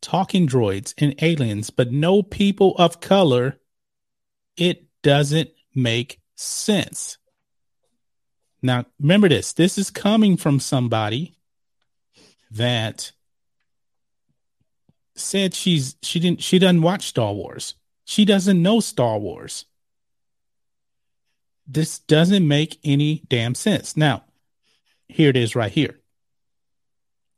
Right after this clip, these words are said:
Let's read this. Speaking from a nondescript media room in Hollywood, California, Ingram is clever, quietly confident, and pragmatic in her answers. If she's, um, perturbed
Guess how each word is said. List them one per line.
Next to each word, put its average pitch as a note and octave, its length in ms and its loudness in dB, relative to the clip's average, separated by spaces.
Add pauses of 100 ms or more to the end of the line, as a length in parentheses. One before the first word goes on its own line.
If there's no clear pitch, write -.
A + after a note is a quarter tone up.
(880)
Let's D3+ 220 -2
read B2+ 180 2
this. - 320 -10 (1200)
Speaking F#3+ 560 0
from D#3 240 0
a B2+ 100 2
nondescript D3+ 1000 0 (280)
media C#3 300 2
room B2+ 240 0
in A2 80 -2
Hollywood, D3 460 -2
California, B2 720 -2 (200)
Ingram F3+ 360 2
is B2+ 160 0
clever, D#3 520 -2 (280)
quietly D#3+ 420 -2
confident, C3+ 580 -4
and A#2+ 200 -4
pragmatic C3 760 -2
in C#3 100 2
her A2+ 80 -2
answers. - 540 -6 (580)
If C#3 140 0
she's, E3+ 420 -2 (360)
um, B2+ 300 -2
perturbed F3+ 600 -2